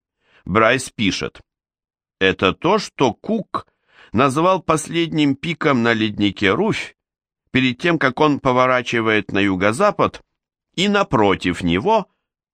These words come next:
находится то место, откуда, по словам Баррелла, они с Куком повернули обратно". Примечание Брайс, Cook Peary,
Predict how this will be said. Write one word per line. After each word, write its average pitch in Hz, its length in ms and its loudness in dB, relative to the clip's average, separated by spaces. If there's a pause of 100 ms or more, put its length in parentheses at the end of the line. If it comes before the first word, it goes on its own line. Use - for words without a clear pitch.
(240)
находится 202 580 -4
то 196 180 -4
место, 180 540 -2
откуда, 110 600 0
по 92 120 -2
словам 85 460 0 (180)
Баррелла, 95 680 2 (220)
они 104 300 2
с - 60 -8
Куком 190 480 -2 (340)
повернули 120 840 2
обратно". 101 800 2 (1000)
Примечание 104 720 2
Брайс, 101 800 0 (320)
Cook 143 400 0
Peary, 170 640 0